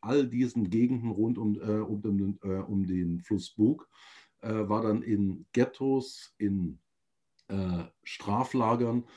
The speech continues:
und konnte, äh, dank seiner blonden Haare und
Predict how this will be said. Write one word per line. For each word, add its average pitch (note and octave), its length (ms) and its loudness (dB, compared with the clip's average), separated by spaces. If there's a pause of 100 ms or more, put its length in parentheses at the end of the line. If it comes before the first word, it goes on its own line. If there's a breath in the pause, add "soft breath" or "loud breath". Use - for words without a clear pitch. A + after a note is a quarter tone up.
(260 soft breath)
und G#2+ 260 0
konnte, D3+ 600 4
äh, A#2 280 -2
dank B2+ 240 -2
seiner A#2 400 0
blonden A#2 520 -2
Haare C3 300 -4
und A2+ 380 -6